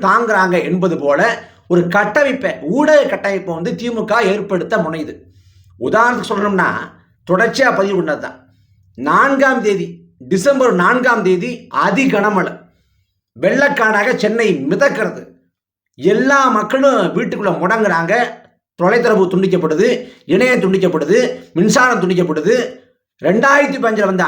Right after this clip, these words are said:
அதே நிலை ரெண்டாயிரத்தி இருபத்தி மூணுல வந்துருச்சு, டிசம்பர் நான்காம் தேதி. ஆனா, டிசம்பர் அஞ்சாம் தேதியே திமுக தரப்புல ஒரு பரப்புரை முன்வைக்கப்படுது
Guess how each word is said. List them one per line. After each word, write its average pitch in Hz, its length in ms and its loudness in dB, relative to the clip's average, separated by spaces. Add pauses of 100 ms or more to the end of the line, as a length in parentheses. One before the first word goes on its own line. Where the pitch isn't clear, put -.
(120)
அதே 190 280 2
நிலை 214 260 2 (180)
ரெண்டாயிரத்தி 196 600 0
இருபத்தி 180 260 0
மூணுல 170 220 0
வந்துருச்சு, 143 360 -10 (760)
டிசம்பர் 240 560 2
நான்காம் 196 520 0
தேதி. 143 200 -10 (640)
ஆனா, 254 220 2 (140)
டிசம்பர் 277 460 2
அஞ்சாம் 247 500 0
தேதியே 170 480 -4 (840)
திமுக 269 500 2
தரப்புல 226 480 0
ஒரு 180 220 2
பரப்புரை 240 480 0
முன்வைக்கப்படுது 160 600 -4